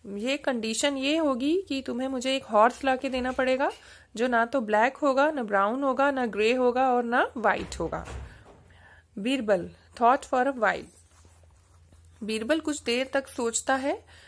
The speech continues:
"If your majesty will let me out of prison, I promise to bring such a horse।" अगर आप मुझे प्रिजन से बाहर निकालोगे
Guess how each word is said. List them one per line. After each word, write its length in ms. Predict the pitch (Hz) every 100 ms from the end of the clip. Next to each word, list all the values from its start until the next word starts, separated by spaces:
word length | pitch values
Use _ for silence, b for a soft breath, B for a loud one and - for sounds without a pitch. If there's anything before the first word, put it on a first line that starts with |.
| B B
"If 100 | 339
your 220 | - 381
majesty 600 | 359 262 214 214 - 254 262
will 220 | 247 226
let 240 | 214 233
me 160 | 277 277
out 260 | 214 208 226
of 80 | 220 -
prison, 460 | 202 190 226 277 294 214
I 60 | 208 208
promise 380 | 196 220 240
to 140 | - 214
bring 200 | 226 226 226
such 200 | - 269
a 40 | 269 233
horse।" 380 | 180 - - - B B B B
अगर 260 | 202 208 330
आप 280 | 254 254
मुझे 380 | 254 233 240 254 277
प्रिजन 380 | - 220 214 277
से 120 | 277
बाहर 320 | 302 240 240 254
निकालोगे 720 | 254 240 226 240 240 247